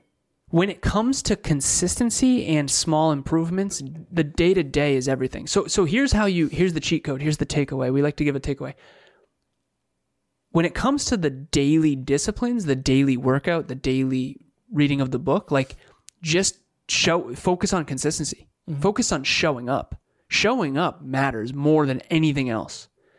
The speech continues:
Speaker 1: And focus on improving a little bit each day, not based on the measurement, but based on you trying to actually get better. When it comes to the measurement,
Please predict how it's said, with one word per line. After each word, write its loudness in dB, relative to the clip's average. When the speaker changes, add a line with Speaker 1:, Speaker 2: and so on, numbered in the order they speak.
Speaker 1:
And 2
focus 0
on -2
improving 0
a -2
little 2
bit 0
each -6
day, -2
not -2
based 0
on 0
the -2
measurement, -4
but -2
based 0
on 0
you 0
trying 0
to 0
actually -4
get -8
better. -2
When 2
it -8
comes 0
to 0
the -2
measurement, -2